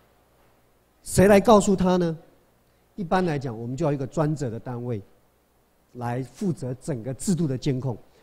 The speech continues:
一般来讲，在公司里面，我们叫内部稽核，各位知道吗？叫内部稽核人员。像政府的话，它主要是由审计部在做的。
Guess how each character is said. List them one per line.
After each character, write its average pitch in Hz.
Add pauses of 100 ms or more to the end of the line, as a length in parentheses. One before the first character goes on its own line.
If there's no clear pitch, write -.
(140)
一 226
般 202
来 156
讲， 147 (100)
在 165
公 180
司 180
里 131
面， 135
我 117
们 123
叫 135
内 160
部 143
稽 147
核， 107
各 147
位 139
知 131
道 139
吗？ 123 (680)
叫 127
内 165
部 151
稽 147
核 127
人 110
员。 104 (580)
像 196
政 185
府 113
的 123
话， 123 (520)
它 175
主 131
要 156
是 151
由 123
审 110
计 156
部 135 (560)
在 127
做 110
的。 95